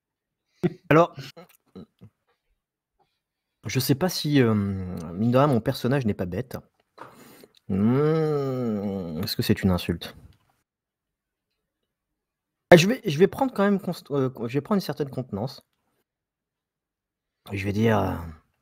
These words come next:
vous savez, euh, le clan du singe est considéré comme beaucoup dans Rokugan, euh, comme une culture, euh,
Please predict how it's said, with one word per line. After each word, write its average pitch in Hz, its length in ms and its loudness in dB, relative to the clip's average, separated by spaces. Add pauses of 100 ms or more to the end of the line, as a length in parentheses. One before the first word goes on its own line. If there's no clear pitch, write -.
(1080)
vous 101 60 -6
savez, 120 500 4
euh, 101 200 -2 (800)
le 120 100 0
clan 139 160 4
du 131 120 4
singe 139 380 2
est 107 40 -2
considéré 110 540 -2
comme 95 260 -8
beaucoup 104 320 -8
dans 101 120 -6
Rokugan, 98 600 -8
euh, 87 120 -14
comme 98 220 -10
une 98 140 -6
culture, 98 560 0
euh, 82 140 -6